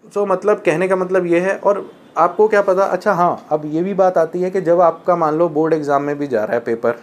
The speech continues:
या जो भी एग्जामिनर उसे चेक कर रहा है, आपको क्या पता, आपको क्या पता कि वो उसी सब्जेक्ट का एक्सपर्ट है या नहीं है जिसे बिठा रखा है वहाँ पे पेपर चेक करने के लिए।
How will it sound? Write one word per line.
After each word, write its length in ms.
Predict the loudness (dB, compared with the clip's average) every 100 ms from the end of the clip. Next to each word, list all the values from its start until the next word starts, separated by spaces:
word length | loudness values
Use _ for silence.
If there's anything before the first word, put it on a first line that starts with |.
| -16 -20 _ -4
या 180 | -2
जो 380 | -2 -6 0 0
भी 240 | 0 -4 -6
एग्जामिनर 460 | -4 -2 -2 -4 -4
उसे 200 | -4 -6
चेक 260 | -4 -2
कर 100 | -2
रहा 100 | 2
है, 60 | 0
आपको 220 | 2 -2
क्या 280 | 0 0 2
पता, 380 | 2 0 -2 -4 -20 -20 -4 -2
आपको 220 | 0 -2
क्या 760 | -4 -20 _ _ _ 0 2
पता 260 | 2 2 0
कि 140 | 0
वो 140 | 0 0
उसी 300 | -2 -6 -4
सब्जेक्ट 400 | -2 0 -2 -2
का 120 | 0
एक्सपर्ट 440 | 0 0 0 0 2
है 140 | 2
या 100 | 2
नहीं 180 | 0 -4
है 80 | -6
जिसे 240 | -4 -2
बिठा 220 | -2 -2
रखा 280 | -4 -2 0
है 80 | 0
वहाँ 140 | 0
पे 120 | -2
पेपर 360 | -4 -2 -2 -2
चेक 200 | -2 -4
करने 260 | -4 -4 -4
के 80 |
लिए। 200 | -4 -6